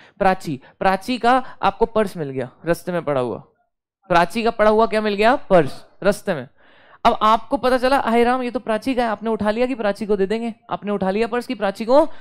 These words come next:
दे देंगे, तो ये चोरी नहीं है। लेकिन प्राची को नहीं दिया तो चोरी है,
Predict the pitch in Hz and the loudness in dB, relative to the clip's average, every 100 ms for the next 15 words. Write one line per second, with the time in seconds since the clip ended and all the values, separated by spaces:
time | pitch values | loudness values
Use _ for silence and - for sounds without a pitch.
0 | - 180 196 226 226 - _ - - - | 0 2 4 2 -2 -6 _ -20 -20 -20
1 | _ _ _ _ _ _ _ _ _ - | _ _ _ _ _ _ _ _ _ 2
2 | 277 302 269 240 233 196 151 - - - | 4 4 4 2 0 -4 -6 -12 -20 -20
3 | - 240 285 262 247 277 277 247 277 240 | -4 -2 0 0 0 0 0 0 0 2
4 | 220 277 349 - - - 214 247 339 240 | 6 6 6 0 -2 6 8 8 2 -2
5 | - 143 120 | 0 2 2